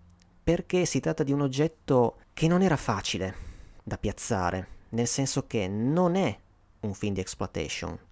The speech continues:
Poteva forse esserlo, ne avrebbe offerto l'occasione, visto il soggetto, ma la rifugge. Allo stesso tempo, con un soggetto così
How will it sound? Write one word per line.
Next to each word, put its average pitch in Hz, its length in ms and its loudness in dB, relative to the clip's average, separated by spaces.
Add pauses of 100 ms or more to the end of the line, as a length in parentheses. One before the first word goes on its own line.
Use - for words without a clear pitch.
(320)
Poteva 139 400 0
forse 120 360 -2
esserlo, 95 680 -4 (340)
ne 104 80 -4
avrebbe 101 220 -2
offerto 110 340 -2
l'occasione, 104 840 0 (500)
visto 101 260 -6
il 95 60 -4
soggetto, 90 600 -4
ma 107 180 -4
la 113 100 0
rifugge. 113 560 -2 (360)
Allo 127 220 0
stesso - 240 -2
tempo, 185 240 0
con 113 160 0
un 113 100 0
soggetto 113 480 0
così 110 560 -2